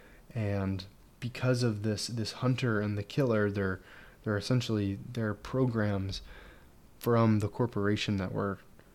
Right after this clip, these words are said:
basically meant to wipe out, um, and kill all data, I guess, data and programs associated with the company, because it's seen as the company's property. And it's kind of like a, like a fail-safe that was put in place as the,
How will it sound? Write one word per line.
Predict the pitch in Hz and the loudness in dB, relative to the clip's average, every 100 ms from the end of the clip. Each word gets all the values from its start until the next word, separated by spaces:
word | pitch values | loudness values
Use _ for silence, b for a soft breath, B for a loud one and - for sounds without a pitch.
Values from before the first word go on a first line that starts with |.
| - - | -20 -6
basically | 113 98 113 107 | -2 0 2 2
meant | 104 104 107 | 2 2 0
to | - | 0
wipe | 107 98 104 104 | -2 0 0 0
out, | 101 101 98 - B B B - | -2 -4 -6 -10 B B B -8
um, | 110 101 | -4 -2
and | 113 | -4
kill | - 123 110 | -2 2 4
all | 101 101 107 104 98 95 - - 143 113 | 4 4 4 4 4 0 -6 -6 -4 2
data, | 117 110 107 104 98 - - - B B B - | 6 6 6 2 0 -6 -20 -20 B B B -6
I | 120 | -2
guess, | 107 95 - - - | 0 -2 -4 -10 2
data | 127 123 117 | 8 10 10
and | 110 | 6
programs | - 127 113 107 104 | 6 6 8 6 6
associated | 101 - 113 104 - 107 101 98 | 2 2 4 4 4 4 4 2
with | 98 98 | 0 0
the | 107 | -2
company, | - 107 107 101 | -2 -2 0 0
because | 98 101 95 | 0 -2 -4
it's | 107 - | -6 -2
seen | 120 104 | 0 2
as | 101 101 | 0 -4
the | 117 | -6
company's | - 110 104 101 | 2 4 4 2
property. | - 104 104 - - 53 - B B B B - | 2 2 2 2 -4 -4 -6 B B B B 2
And | 110 | 2
it's | 107 | 2
kind | - 113 | 2 2
of | 104 | 2
like | 98 101 | 2 0
a, | 104 | 0
like | 117 | 0
a | 110 | -2
fail-safe | - 117 107 104 110 101 | -2 2 2 2 2 2
that | - | -2
was | 117 - | -4 -4
put | - 110 | -2 2
in | 107 | 2
place | - 107 107 110 | 2 2 2 2
as | 104 | -2
the, | - 107 110 | -2 -4 -4